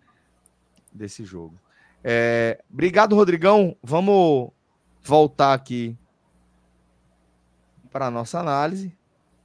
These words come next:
Saiu a escalação do Petrolina também? Pra gente trazer pra tela.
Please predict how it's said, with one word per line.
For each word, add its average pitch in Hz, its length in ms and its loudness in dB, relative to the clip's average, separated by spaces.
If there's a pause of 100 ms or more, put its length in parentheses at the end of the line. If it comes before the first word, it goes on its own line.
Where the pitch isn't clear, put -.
(2250)
Saiu 180 380 -6
a - 20 0
escalação 156 420 -8
do 143 60 -12
Petrolina 131 480 -10
também? 160 320 -10 (1400)
Pra - 120 -18
gente 120 160 -18
trazer 110 280 -14
pra 107 140 -16
tela. 170 320 -14